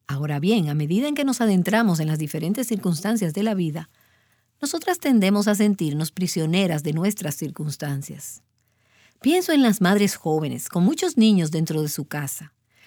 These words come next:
sintiéndose atrapadas, atrapadas en sus casas, atrapadas en esas circunstancias. "Yo no planifiqué tener tantos niños, yo no creo que pueda manejar todo esto". O quizás una mujer sintiéndose atrapada en un matrimonio difícil o en un trabajo que no le interesa,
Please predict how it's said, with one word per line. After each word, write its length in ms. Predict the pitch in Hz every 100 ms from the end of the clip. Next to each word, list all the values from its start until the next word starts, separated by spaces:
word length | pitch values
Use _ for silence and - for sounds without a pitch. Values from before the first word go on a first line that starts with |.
| -
sintiéndose 720 | - 170 160 180 226 226 233 -
atrapadas, 840 | 180 - 156 - 160 147 131 139
atrapadas 560 | 151 190 214 208 285 302
en 100 | 294
sus 220 | 233 185
casas, 400 | - 175 170 151
atrapadas 580 | 147 170 180 196 240 240
en 80 | 208
esas 220 | 214 240
circunstancias. 1000 | 226 196 175 - 160 156 156 - - - _ _ _ _ _ _ _
"Yo 140 | 214
no 100 | 302
planifiqué 640 | 320 302 254 226 185 - 294
tener 260 | 208 175
tantos 380 | 208 185 196 170
niños, 420 | 170 196 285 196
yo 120 | 170 254
no 140 | 330
creo 260 | - 320 320
que 80 |
pueda 200 | 208 247
manejar 440 | 233 240 185 233 254
todo 320 | 208 170 156
esto". 360 | 143 - 156 160 _ _ _ _ _ _ _ _ _ -
O 100 | 170
quizás 400 | 180 - 240 254
una 140 | 247
mujer 320 | 233 208 226
sintiéndose 540 | - 180 185 196 220 196
atrapada 440 | 185 165 156 175
en 60 | 165
un 100 | 165
matrimonio 500 | 180 170 156 170 175
difícil 640 | 151 - 196 - 160 139
o 100 | 147
en 140 | 165
un 140 | 165 185
trabajo 460 | 190 165 185 185
que 120 | 175
no 160 | 151 160
le 80 | 180
interesa, 720 | 185 165 151 180 190 - -